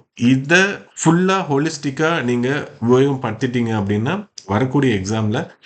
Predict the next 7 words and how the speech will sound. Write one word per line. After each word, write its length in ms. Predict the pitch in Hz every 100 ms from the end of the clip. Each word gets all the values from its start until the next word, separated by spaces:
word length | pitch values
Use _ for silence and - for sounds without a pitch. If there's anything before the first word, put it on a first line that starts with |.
| - _
கண்டிப்பா 500 | 110 120 156 160 160
பாஸ் 380 | 131 123 123
பண்றதுக்கு 680 | 135 117 110 98 131 185 180
நிறைய 640 | 104 104 101 98 139 160 190 190 160 113
வாய்ப்புகள் 480 | 98 113 120 120 107
இருக்குங்க. 560 | 101 92 101 104 156 170 _ _
இது 560 | 117 113 113 110 107 110